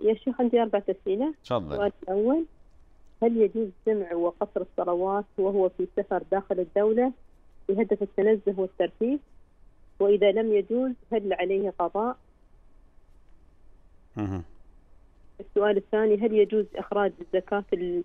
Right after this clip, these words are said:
Speaker 1: للمال الذي حال عليه الحول لكن أخذ منه نسبة؟ يعني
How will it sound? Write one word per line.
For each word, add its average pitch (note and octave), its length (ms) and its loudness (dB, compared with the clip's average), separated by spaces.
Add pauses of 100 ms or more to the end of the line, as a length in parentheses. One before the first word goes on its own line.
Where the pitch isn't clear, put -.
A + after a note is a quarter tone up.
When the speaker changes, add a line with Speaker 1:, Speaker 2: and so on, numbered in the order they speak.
(140)
Speaker 1:
للمال F#3+ 600 2
الذي G3 340 0
حال G3+ 300 -2
عليه G3 360 2
الحول B3+ 460 0 (480)
لكن G#3 340 2
أخذ G#3 380 0
منه G3+ 600 2
نسبة؟ F3+ 420 -2 (680)
يعني E3 380 -4